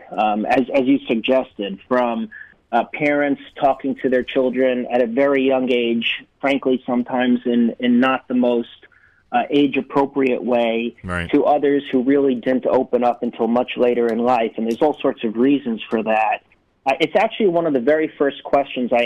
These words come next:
Speaker 1: ask each of the guests to describe what was it like growing up in the home of a survivor? How was it transmitted to them? How do they transmit it to their children?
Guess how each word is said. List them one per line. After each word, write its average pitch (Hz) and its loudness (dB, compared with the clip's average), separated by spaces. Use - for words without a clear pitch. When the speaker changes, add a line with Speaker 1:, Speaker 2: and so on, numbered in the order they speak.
Speaker 1:
ask 131 0
each 135 0
of 120 -2
the 117 2
guests 127 0
to 135 -2
describe 143 0
what 131 2
was 170 0
it 156 2
like 139 2
growing 127 0
up 127 0
in 120 -4
the 120 -2
home 120 0
of 117 -4
a 117 -6
survivor? 113 0
How 151 2
was 139 0
it - -2
transmitted 123 0
to 117 2
them? 120 0
How 135 0
do 135 0
they 127 0
transmit 123 -2
it 117 -4
to 120 0
their 123 2
children? 117 -4